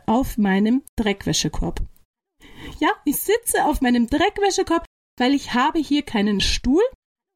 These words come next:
und das ist wirklich alles andere als perfekt. Ich habe mir kein Glas Wasser mitgenommen. Ich habe jetzt bei der Aufnahme ab und zu mal Pause machen müssen, weil ich mich so räuspern musste. Und zwischendrin denke ich mir, „Oh mein Gott, das ist ja so ein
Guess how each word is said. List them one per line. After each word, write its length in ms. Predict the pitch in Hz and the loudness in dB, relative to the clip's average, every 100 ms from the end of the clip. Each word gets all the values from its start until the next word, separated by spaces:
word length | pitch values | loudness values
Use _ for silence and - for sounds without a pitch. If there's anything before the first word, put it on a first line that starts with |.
| - | -2
und 480 | 294 311 320 311 - _ _ _ _ | 0 2 2 0 -6 _ _ _ _
das 160 | 220 240 | -2 0
ist 220 | 262 381 | 0 0
wirklich 340 | 247 320 294 214 | 0 0 -2 0
alles 280 | 247 330 - | 2 2 2
andere 280 | 226 254 233 | 2 2 2
als 160 | 220 | 0
perfekt. 520 | 214 185 254 403 - - _ _ - | -2 -2 -2 -2 -6 -14 _ _ -8
Ich 160 | 262 294 | -4 -2
habe 160 | 277 | 0
mir 80 | 240 | -2
kein 380 | - 208 185 330 | 0 0 2 2
Glas 300 | 339 294 - | 2 0 0
Wasser 260 | 220 - 254 | 0 2 0
mitgenommen. 420 | 254 269 247 269 | 0 0 2 2
Ich 120 | 262 | 0
habe 100 | 214 | -2
jetzt 140 | 220 | -2
bei 80 | 226 | -2
der 120 | 214 | 0
Aufnahme 360 | - 233 214 226 | 0 0 0 0
ab 120 | 262 | -2
und 140 | 254 - | -4 -2
zu 100 | 262 | 0
mal 240 | 262 262 - _ _ - | 2 0 -4 _ _ -2
Pause 280 | 233 233 | 0 2
machen 240 | 247 240 277 | 0 2 2
müssen, 240 | 269 285 | 2 2
weil 80 | 226 | 2
ich 60 | 214 | 2
mich 180 | 220 - | 0 0
so 240 | 233 294 | 0 2
räuspern 480 | 277 226 277 190 165 | 2 0 0 0 0
musste. 500 | 156 - - 196 285 - _ _ - | 0 0 0 0 0 -4 _ _ -2
Und 200 | 269 247 | 0 0
zwischendrin 600 | - 370 - 277 311 330 | 0 0 2 0 2 2
denke 260 | 254 240 269 | 2 0 0
ich 100 | - | 0
mir, 140 | 254 - | -2 -2
„Oh 240 | 202 277 302 | 0 2 2
mein 300 | 262 269 - | 2 2 0
Gott, 340 | - 262 - - - | -2 -2 -2 -12 -6
das 160 | 214 - | -4 -2
ist 160 | 247 | 0
ja 120 | 262 | 0
so 200 | 233 302 | 0 0
ein 240 | - 294 | 2 2